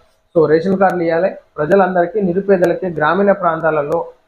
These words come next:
చాలా మందికి ఇంకా రేషన్ కార్డు లేవు. వాళ్ళు కూడా సన్నబియ్యం తినాలి. వాళ్ళు సన్నబియ్యం తిని మన ప్రభుత్వాన్ని ఆశీర్వదిస్తారు కాబట్టి ఖచ్చితంగా రేషన్ కార్డులు పంపిణీ చేయాలి. అదేవిధంగా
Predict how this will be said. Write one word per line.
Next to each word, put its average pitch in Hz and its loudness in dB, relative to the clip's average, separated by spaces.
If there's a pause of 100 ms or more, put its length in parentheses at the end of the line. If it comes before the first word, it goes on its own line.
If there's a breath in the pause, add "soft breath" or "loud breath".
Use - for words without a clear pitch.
(480)
చాలా 185 4
మందికి 214 -2
ఇంకా 165 0
రేషన్ 170 -2
కార్డు 175 2
లేవు. 175 0
వాళ్ళు 175 0
కూడా 190 0
సన్నబియ్యం 190 0
తినాలి. 175 0 (440)
వాళ్ళు 160 -2
సన్నబియ్యం 202 2
తిని 180 -2 (240)
మన 156 -2
ప్రభుత్వాన్ని 185 -2
ఆశీర్వదిస్తారు 156 -4
కాబట్టి 139 -6 (420)
ఖచ్చితంగా 170 0
రేషన్ 156 -2
కార్డులు 160 -2
పంపిణీ 151 -4
చేయాలి. 135 -4 (360)
అదేవిధంగా 220 2